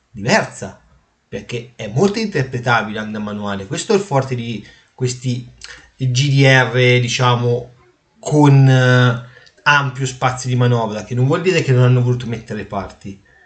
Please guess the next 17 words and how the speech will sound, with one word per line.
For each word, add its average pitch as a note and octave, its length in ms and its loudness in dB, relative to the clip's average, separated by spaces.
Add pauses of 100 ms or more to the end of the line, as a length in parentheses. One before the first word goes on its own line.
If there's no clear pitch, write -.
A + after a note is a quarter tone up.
(280)
vuol C#3 240 0
dire D3+ 240 -2
che C3+ 160 -6
ti D3 160 -12
danno C3 400 2
la A#2+ 140 -2
possibilità C3 640 -2
di A2 140 -8
personalizzare A#2+ 1120 -4
quelle C3+ 320 0
parti, A#2 480 -8
ti - 100 -16
danno G#2+ 220 -6
gli B2+ 40 -2
strumenti B2+ 380 -6
per G2 140 -16
farlo. F#2+ 640 -6